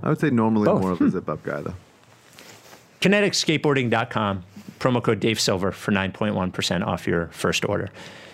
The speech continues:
Speaker 2: Jimmy Butler did an interview this week with Chris Haynes on Yahoo. Quote, "Motherfuckers act like I'm not a good basketball player." Side note, nobody acts like that. "Like, for real, just think about that.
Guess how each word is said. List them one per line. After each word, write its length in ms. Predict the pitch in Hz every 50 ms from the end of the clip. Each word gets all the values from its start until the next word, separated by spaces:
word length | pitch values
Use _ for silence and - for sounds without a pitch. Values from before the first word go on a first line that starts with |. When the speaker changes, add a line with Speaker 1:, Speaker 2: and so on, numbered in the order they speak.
| - - - -
Speaker 2:
Jimmy 220 | - 175 180 208 180
Butler 420 | 127 180 170 170 151 156 139 131 117
did 360 | 104 131 123 120 117 113 117
an 400 | - 113 107 107 107 104 107 117
interview 360 | 131 135 139 139 120 117 110
this 240 | 92 - - - -
week 280 | 101 92 90 - -
with 240 | - 101 98 92 -
Chris 240 | - - 123 - -
Haynes 340 | - 117 110 104 101 95 -
on 140 | 95 90 90
Yahoo. 480 | 90 90 95 101 92 85 87 85 90 - - - - - - - - - - - - - - - - - - - - - - _ _ _ - _ _ _ -
Quote, 400 | - - 165 156 135 117 - - - - - -
"Motherfuckers 640 | 120 151 175 185 160 - - 170 156 - 139 117 127 -
act 260 | 120 123 127 - -
like 160 | 135 123 - 131
I'm 100 | 113 110
not 200 | 113 113 117 113
a 40 |
good 200 | 101 120 113 98 87
basketball 520 | 104 101 107 - - - - - 87 87
player." 380 | - - - 92 - - - - - - _ _ _ _ _ _ _ -
Side 300 | - - - 98 95 95
note, 160 | 92 95 92
nobody 380 | 98 101 110 101 87 95 92 92
acts 320 | 92 92 90 - - -
like 160 | 95 92 - -
that. 280 | - - - - - - - - - - - - - - - - - _ -
"Like, 260 | 120 123 139 139 -
for 160 | - - 127
real, 380 | 120 123 143 139 117 98 92 95
just 240 | - - 131 - -
think 160 | 151 143 -
about 300 | 117 104 92 92 92 92
that. 260 | 101 98 92 -